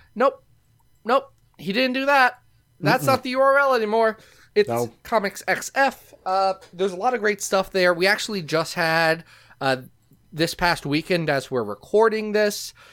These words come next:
Speaker 1: our, uh, first ever Comics X F Discord, uh, get together for the, uh, patrons.
Speaker 2: That
Speaker 1: uh,
Speaker 2: was
Speaker 1: at
Speaker 2: fun.
Speaker 1: the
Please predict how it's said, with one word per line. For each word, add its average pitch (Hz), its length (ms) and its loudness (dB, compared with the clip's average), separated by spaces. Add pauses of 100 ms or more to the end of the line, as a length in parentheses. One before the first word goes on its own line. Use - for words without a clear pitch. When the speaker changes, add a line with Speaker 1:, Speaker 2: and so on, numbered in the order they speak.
(240)
Speaker 1:
our, 143 320 4
uh, 127 140 0 (120)
first 170 260 -2
ever 147 340 0
Comics 151 420 -4
X 139 200 -6
F 135 180 -4 (100)
Discord, 143 840 0 (420)
uh, 120 260 0 (180)
get 202 200 -2
together 185 480 2
for 135 360 2
the, 120 240 -4
uh, 107 40 -4
patrons. 156 760 -4 (560)
Speaker 2:
That 123 120 2
Speaker 1:
uh, - 20 6
Speaker 2:
was 294 140 0
Speaker 1:
at 139 60 -2
Speaker 2:
fun. 220 180 0
Speaker 1:
the 113 160 -8